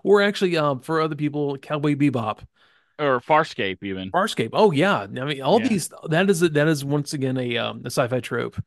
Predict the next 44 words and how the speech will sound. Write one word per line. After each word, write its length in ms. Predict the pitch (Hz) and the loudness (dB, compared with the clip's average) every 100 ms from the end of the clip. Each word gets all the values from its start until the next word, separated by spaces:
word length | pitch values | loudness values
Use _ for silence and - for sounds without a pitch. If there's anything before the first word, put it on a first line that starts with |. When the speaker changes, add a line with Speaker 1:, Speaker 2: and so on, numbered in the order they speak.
| _ _ _ _ | _ _ _ _
Speaker 1:
So 100 | 139 | -2
you 80 | 135 | 2
have 200 | 147 131 | 2 2
a, 140 | 123 | 0
you 120 | 131 | 0
have 180 | 170 175 | -2 -2
a, 120 | 139 | 0
like, 180 | 120 123 | -2 -4
a 60 | 131 | -8
ragtag 720 | 120 131 139 131 139 123 123 | -4 -2 -4 -6 -8 -8 -10
team, 580 | - 147 143 151 156 156 _ _ _ _ - | -4 0 2 2 -2 -8 _ _ _ _ -4
and 220 | 131 120 | -4 0
they 200 | 139 175 | 0 2
are 200 | 156 143 | 2 0
just 220 | 135 135 - | 0 -4 -4
holding 380 | 151 160 156 | -2 0 0
it. 40 | 131 | 0
They 160 | 156 | 0
are 340 | 185 170 151 135 | 0 0 0 -2
running 340 | 131 135 156 | -4 -4 -2
Speaker 2:
They're 40 | - | -2
just 120 | - | 0
Speaker 1:
on 0 | |
Speaker 2:
trying 160 | 214 185 | 0 0
to 60 | |
Speaker 1:
fumes. 60 | 180 | -2
Speaker 2:
survive. 600 | 127 127 131 113 104 98 _ _ - | 0 2 2 2 -2 -10 _ _ 0
Speaker 1:
They're, 140 | 269 226 | 0 2
they're 180 | 180 240 | 4 4
Speaker 2:
<laughs> 0 | |
Speaker 1:
living 300 | 226 233 208 | 4 4 4
paycheck 400 | 190 202 185 175 | 4 4 0 0
to 80 | 156 | -2
paycheck 480 | - 151 - 117 - - | 0 0 0 -6 -8 -8
is 100 | 135 | -6
what 120 | 127 | -2
they're 80 | 131 | 0
Speaker 2:
Yeah. 240 | 120 113 | 0 0
Speaker 1:
doing. 40 | - _ _ _ - 147 | -6 _ _ _ -4 4
Even 340 | 160 143 139 | 4 6 4
worse 260 | 139 135 - | 4 0 -4
than 100 | 120 | -6
that. 260 | 104 104 - - - - - _ _ - | -6 -8 -12 -20 -20 -20 -20 _ _ -2
Um, 340 | 117 110 101 | 0 2 -2